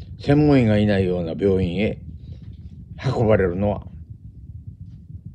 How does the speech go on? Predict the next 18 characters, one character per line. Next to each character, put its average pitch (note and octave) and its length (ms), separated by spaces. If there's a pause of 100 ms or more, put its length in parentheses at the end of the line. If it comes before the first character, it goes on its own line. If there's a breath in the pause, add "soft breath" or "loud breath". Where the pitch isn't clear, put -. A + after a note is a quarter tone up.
(640)
も C#3 120
っ C#3 80
て E3 120
の D#3 100
ほ F2 100
か E2 100
で - 120
あ - 40
る。 - 60 (1160 loud breath)
特 D3 200
に G#2 140 (120)
頭 B2 340
と - 100
か、 - 240 (500)
心 C3+ 340
臓 A#2 180
と F2+ 140
か - 180